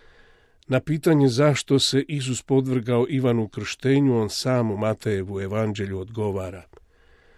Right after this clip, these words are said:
"Samo tako ispunit će se sva pravednost koju Bog zahtijeva."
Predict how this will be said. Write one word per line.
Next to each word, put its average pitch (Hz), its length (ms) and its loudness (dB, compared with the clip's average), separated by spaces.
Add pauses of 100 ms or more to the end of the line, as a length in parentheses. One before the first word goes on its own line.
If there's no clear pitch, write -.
(280)
"Samo 143 440 0
tako 160 600 0 (180)
ispunit 139 640 2
će 123 160 2
se 113 220 -2
sva 131 340 0
pravednost 117 800 0
koju 95 280 -4
Bog 98 360 -4
zahtijeva." 95 760 -10